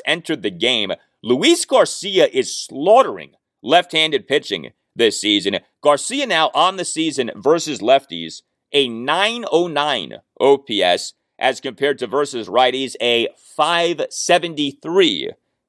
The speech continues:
O P S. Now, you always rather hit righties well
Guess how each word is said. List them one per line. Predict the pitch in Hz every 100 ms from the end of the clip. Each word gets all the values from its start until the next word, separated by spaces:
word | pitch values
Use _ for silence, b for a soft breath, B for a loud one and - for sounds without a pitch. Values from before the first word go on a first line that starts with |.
| -
O | 127 120
P | - 90
S. | 62 53 - -
Now, | 135 143 131
you | 143
always | 208 220 131
rather | 160 156 143
hit | 120 135
righties | 98 120 139 147 143 - -
well | 92 135 135 143 127